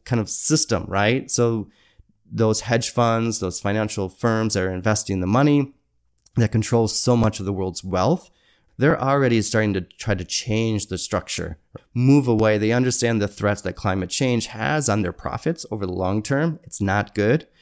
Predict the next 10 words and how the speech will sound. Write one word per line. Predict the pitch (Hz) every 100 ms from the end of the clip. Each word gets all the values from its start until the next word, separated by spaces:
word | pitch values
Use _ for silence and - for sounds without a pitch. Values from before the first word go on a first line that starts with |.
| - _ _ _ -
And | 123
so | 151
they're | 147 113
already | 90 127 135 127 123 -
trying | - 127 120
to | 110
reallocate | - 107 120 123 98 107 107 107 92
their | -
capital | - 104 - 107 107 -
in | 120